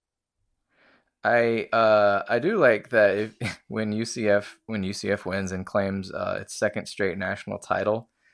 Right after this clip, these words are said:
um, just the fatigue, I feel like. I feel like everyone who spent the entire last twelve months laughing at U C F for this, how much, how much matter can you get about it this time?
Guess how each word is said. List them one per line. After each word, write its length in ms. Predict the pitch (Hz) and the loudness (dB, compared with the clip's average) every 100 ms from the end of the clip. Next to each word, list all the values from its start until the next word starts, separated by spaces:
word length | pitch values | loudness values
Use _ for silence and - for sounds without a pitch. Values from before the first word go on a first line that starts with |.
| _ _ _ | _ _ _
um, 480 | 104 101 98 95 92 _ _ _ _ _ _ _ _ _ _ _ _ | -4 -2 -2 -6 -10 _ _ _ _ _ _ _ _ _ _ _ _
just 180 | 240 - | -20 -12
the 80 | 226 | -12
fatigue, 640 | - 104 - 120 92 85 - _ 110 | -8 -8 -6 -6 -6 -12 -20 _ -18
I 40 | |
feel 260 | - 107 101 | -2 0 2
like. 300 | 95 - 113 | 2 0 -6
I 80 | 110 | -6
feel 220 | 151 156 | 2 2
like 280 | 131 113 - | 2 -2 -4
everyone 460 | 120 127 135 127 123 | 0 2 4 4 2
who 340 | 120 117 104 | 2 2 2
spent 320 | 101 - 113 110 | -2 0 0 0
the 100 | 104 | -4
entire 480 | - 113 107 110 | 2 4 6 4
last 340 | 104 101 104 - | 4 4 4 0
twelve 280 | 117 107 101 | -2 -2 0
months 280 | 101 101 | -2 -2
laughing 380 | 98 101 117 113 | -2 -2 -2 -4
at 60 | 110 | -4
U 140 | 120 | -6
C 180 | 123 127 | -6 -4
F 120 | 123 | -4
for 140 | - 127 | -2 -2
this, 340 | 131 139 - _ - - _ _ _ - - - | -2 -4 -12 _ -20 -20 _ _ _ -20 -16 -10
how 220 | - 147 175 | -4 0 2
much, 300 | 151 - - | 2 0 -4
how 200 | 117 127 | 0 2
much 240 | 123 - | 0 -2
matter 420 | 120 107 107 110 | -2 2 4 2
can 200 | - 101 | -2 -4
you 80 | 95 | -2
get 160 | 95 101 | -2 -2
about 240 | 95 92 | 0 -2
it 80 | 87 | -4
this 180 | 98 - | -10 -8
time? 300 | 90 87 | -8 -10